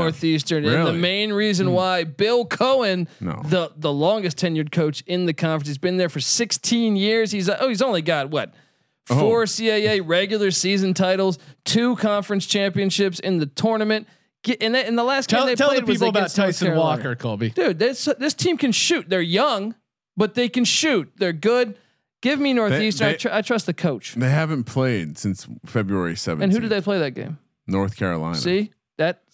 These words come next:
Speaker 1: gonna pay off. They added that game on the fly.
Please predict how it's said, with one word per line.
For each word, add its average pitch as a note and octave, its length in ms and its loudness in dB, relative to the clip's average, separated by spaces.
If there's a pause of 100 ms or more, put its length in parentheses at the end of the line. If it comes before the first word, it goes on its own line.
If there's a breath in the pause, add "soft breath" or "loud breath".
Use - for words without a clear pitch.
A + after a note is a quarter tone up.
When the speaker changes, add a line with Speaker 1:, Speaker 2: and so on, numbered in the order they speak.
Speaker 1:
gonna F3 240 -2
pay E3+ 340 0
off. D#3+ 300 0
They E3 120 0
added F#3 260 0
that F#3 140 0
game F#3+ 200 -2
on F3+ 100 0
the F3 80 0
fly. F3+ 460 0